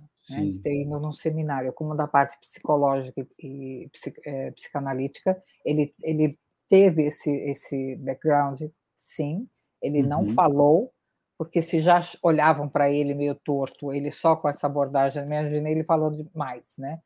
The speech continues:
Speaker 1: Mas
Speaker 2: Exato.
Speaker 1: ele, em vários momentos, ele fala da essência da alma, o que fazer, e quando ele percebe que a pessoa está,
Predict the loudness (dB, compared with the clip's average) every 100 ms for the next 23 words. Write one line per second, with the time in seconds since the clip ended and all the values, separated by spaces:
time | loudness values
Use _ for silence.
0 | -8 -6 -2 -2 0 0 0 2 2 2
1 | 0 -4 -6 -8 -8 -6 -2 -2 -4 -4
2 | -2 0 -2 -4 -10 _ _ -4 -4 -6
3 | -8 -6 -6 -6 -4 -6 -6 -10 _ -8
4 | -8 -6 -2 0 0 -2 -2 -2 -2 -4
5 | -4 -4 -4 -6 -8 -8 -8 -8 -6 -6